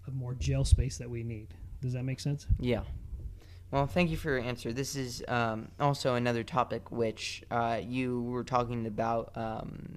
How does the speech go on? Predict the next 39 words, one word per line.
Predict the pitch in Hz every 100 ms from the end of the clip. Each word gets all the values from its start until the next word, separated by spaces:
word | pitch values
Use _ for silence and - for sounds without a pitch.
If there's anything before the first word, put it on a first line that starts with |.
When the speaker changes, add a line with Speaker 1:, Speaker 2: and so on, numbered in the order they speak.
| -
Speaker 2:
in | 123
the | 117
beginning | 120 123 120 120
about | 120 120 -
Virginia | - 120 123 117 117 117
and | 117 113 113
that | 120
kind | 120 120
of |
stuff. | - 139
Speaker 1:
Mm-hmm. | 147 165 - - - -
Speaker 2:
Uh, | 131 123 -
recent | 185 185 156
s-, | - -
studies | - - 156 135
show | 120 135 120
that | 113
human, | 113 147 143 135 -
well, | 127 113 - - - 139
let | 147
me | 135 127 -
first | - 127 -
preface | 127 120 120 -
this | 120 -
by | 117 120
saying | - 120 117 117
that, | 117 117 - - - - -
um, | 131 127 117 117 - - - - - - - - -
as, | 156 147 143 131 -
as | 135 131 123
you | 131 - - - - - -
know, | 139 139 117 123 165 -
I'm | 120
assuming, | 120 - 117 117 120 -
uh, | 120 117 113 - - - - - - - 107 - - - -
we've | 123 143 143 139 - -
seen, | - 143 135 143
not | 165 -
here, | - 139 123 147